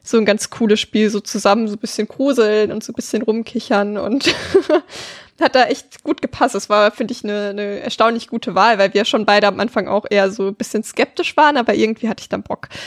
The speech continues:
Genau, und das haben wir dann gemacht und tatsächlich deswegen auch keinen Film geguckt, weil wir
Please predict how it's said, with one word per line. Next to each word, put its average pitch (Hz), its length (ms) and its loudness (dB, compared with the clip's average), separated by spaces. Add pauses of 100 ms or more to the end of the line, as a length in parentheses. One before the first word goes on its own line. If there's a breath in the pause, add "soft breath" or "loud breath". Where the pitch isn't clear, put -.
(240 loud breath)
Genau, 196 200 4
und 208 100 2
das 226 120 2
haben 330 140 2
wir 269 80 2
dann 214 140 -2
gemacht 190 360 0
und 220 160 -4
tatsächlich - 460 -2
deswegen 208 360 -2
auch 214 120 -2
keinen 220 260 0
Film 277 300 0
geguckt, 285 340 -4
weil 233 140 -2
wir 214 300 2